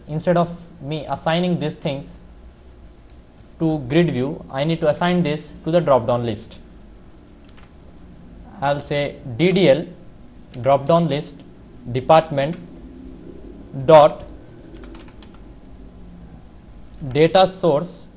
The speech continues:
equals to D R and D D L dot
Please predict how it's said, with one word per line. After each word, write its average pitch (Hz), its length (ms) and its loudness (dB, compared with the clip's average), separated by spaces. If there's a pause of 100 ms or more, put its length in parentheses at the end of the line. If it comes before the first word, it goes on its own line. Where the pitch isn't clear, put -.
(600)
equals 156 500 0
to 135 220 -8 (1500)
D 131 160 0
R 107 220 0 (2250)
and 127 380 -6 (460)
D 170 160 0
D 180 180 2
L 147 160 4 (2000)
dot 147 420 4